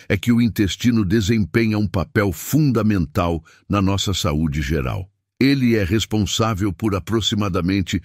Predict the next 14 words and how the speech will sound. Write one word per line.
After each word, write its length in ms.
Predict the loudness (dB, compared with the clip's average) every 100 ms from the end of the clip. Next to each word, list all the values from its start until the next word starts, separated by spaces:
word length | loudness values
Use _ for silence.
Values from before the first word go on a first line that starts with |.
| -10 -8
setenta 760 | -2 -2 -2 0 0 0 -4
por 220 | -4 -6 -4
cento 480 | -2 -2 -2 -4
da 140 | -4 -2
nossa 400 | -2 -4 -6 -4
imunidade. 840 | -2 -4 -4 -6 -8 -8 -12 -14 _ -20 -6
Você 280 | -2 0
tem 200 | 0 0
ideia 460 | 0 0 0 0 -2
do 160 | -2 -2
quanto 340 | -2 0 0
isso 280 | 0 0 -2
é 40 |
importante? 760 | -2 -2 -4 -2 -2 -2 -10